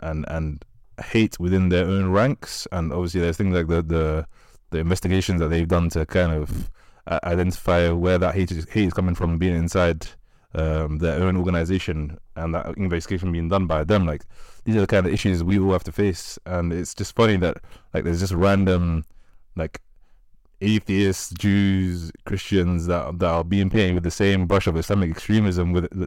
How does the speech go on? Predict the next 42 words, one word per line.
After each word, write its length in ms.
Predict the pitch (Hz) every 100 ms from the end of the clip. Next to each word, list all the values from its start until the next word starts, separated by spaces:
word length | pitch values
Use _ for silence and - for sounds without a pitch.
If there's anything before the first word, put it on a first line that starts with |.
| 92 73 90
that, 200 | 90 82
that 180 | 85 -
we 220 | 90 101
all 280 | 98 104 95
are 220 | 90 90
unjustly 840 | 98 95 90 - 92 104 101 95
being, 340 | 90 90 85 87 -
being 180 | 90 87
painted 240 | 127 110
with, 180 | 87 80
which 200 | - -
is, 40 | 92
it, 300 | - 139 - - - -
it's 220 | - 170 -
just 100 | -
funny. 320 | 139 131 104
And, 320 | 92 87 80 - - - - -
like, 280 | 92 85 - -
we, 180 | 101 113
we 260 | 131 127
all 100 | 147
thought, 380 | 139 135 107 - -
okay, 440 | 98 - 98 87 80
uh, 380 | 87 85 82 76 - - - - - - - -
the 120 | 92
Holocaust 380 | 98 95 - 90
happened. 400 | 90 - 78 78 - -
Like, 180 | 85 78
how 220 | - 107
did 180 | 101 92 -
everyone 400 | 101 98 95 92
allow 300 | 80 85 92
that 140 | 85 80
to 60 |
happen? 220 | 90 85
And, 160 | 82 82
and, 120 | 92
like, 140 | 85 - - - _ - -
we're 240 | 98 98 95 - -
really 340 | 90 117 110
seeing 420 | - 120 113 104
that 240 | 98 87